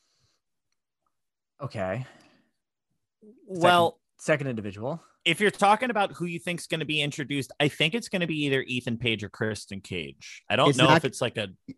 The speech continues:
Speaker 3: not
Speaker 2: and out
Speaker 3: necessarily
Speaker 2: surprise.
Speaker 3: returning review. Let's
Speaker 2: I,
Speaker 3: play.
Speaker 2: I don't think so, but,
Speaker 1: But I
Speaker 2: but
Speaker 1: feel,
Speaker 2: go
Speaker 1: no, but,
Speaker 2: ahead,
Speaker 1: but,
Speaker 2: go
Speaker 1: but,
Speaker 2: ahead
Speaker 1: but,
Speaker 2: anyway. Why not?
Speaker 1: but, like,
Speaker 3: Yeah.
Speaker 1: la-, but last year in the face of the Revolution ladder match, who was one of the guy, who was the one guy that was introduced?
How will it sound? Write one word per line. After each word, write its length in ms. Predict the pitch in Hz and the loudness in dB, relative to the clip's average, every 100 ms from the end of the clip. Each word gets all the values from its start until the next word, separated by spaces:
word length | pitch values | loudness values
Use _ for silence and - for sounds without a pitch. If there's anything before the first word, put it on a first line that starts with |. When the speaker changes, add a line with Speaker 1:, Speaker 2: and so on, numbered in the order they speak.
| - | -4
Speaker 3:
not 100 | 107 | 2
Speaker 2:
and 80 | 143 | 2
out 100 | 135 | 2
Speaker 3:
necessarily 280 | 151 143 135 | 2 4 4
Speaker 2:
surprise. 180 | 131 | 4
Speaker 3:
returning 220 | 151 135 131 | 4 4 4
review. 420 | 127 131 135 - _ _ _ _ - | 2 0 -2 -6 _ _ _ _ -6
Let's 240 | 156 147 | -2 4
Speaker 2:
I, 80 | 170 | 6
Speaker 3:
play. 120 | 175 | 8
Speaker 2:
I 40 | |
don't 260 | 208 247 139 | 8 8 4
think 300 | 139 180 147 | 2 0 0
so, 260 | - 120 104 | 0 2 2
but, 120 | 214 247 | 6 8
Speaker 1:
But 80 | |
I 40 | 240 | 8
Speaker 2:
but 60 | 269 | 6
Speaker 1:
feel, 100 | 294 | 8
Speaker 2:
go 80 | |
Speaker 1:
no, 80 | 294 | 10
but, 40 | 302 | 10
Speaker 2:
ahead, 120 | 254 | 8
Speaker 1:
but, 80 | 285 | 8
Speaker 2:
go 100 | - | 8
Speaker 1:
but, 100 | 233 | 6
Speaker 2:
ahead 80 | 233 | 6
Speaker 1:
but, 80 | 220 | 6
Speaker 2:
anyway. 320 | 196 143 113 | 2 -2 -2
Why 180 | 117 175 | 0 0
not? 320 | 175 143 98 _ - | 0 -2 -4 _ -2
Speaker 1:
but, 160 | 226 214 | 0 4
like, 100 | 196 | 4
Speaker 3:
Yeah. 100 | 135 | 6
Speaker 1:
la-, 220 | 190 220 185 | 4 4 2
but 220 | 185 165 | 2 4
last 340 | 180 190 - | 4 4 0
year 80 | 240 | -2
in 80 | 233 | -2
the 60 | 135 | 0
face 240 | 127 - | -4 -2
of 60 | 131 | 0
the 40 | |
Revolution 420 | 123 127 123 - | 0 0 -6 -2
ladder 220 | 113 110 110 | 0 0 0
match, 280 | 120 120 | -2 -2
who 100 | 160 | -2
was 180 | 151 147 | 0 0
one 140 | 139 143 | 2 0
of 60 | |
the 80 | 135 | 0
guy, 120 | 139 147 | -4 -4
who 100 | 135 | 0
was 140 | 160 147 | 0 0
the 80 | 139 | 0
one 180 | 139 | 0
guy 180 | 135 127 | 2 0
that 120 | 123 | 0
was 180 | 117 113 | -4 -6
introduced? 560 | 117 101 180 160 - | -6 -6 -4 -4 -6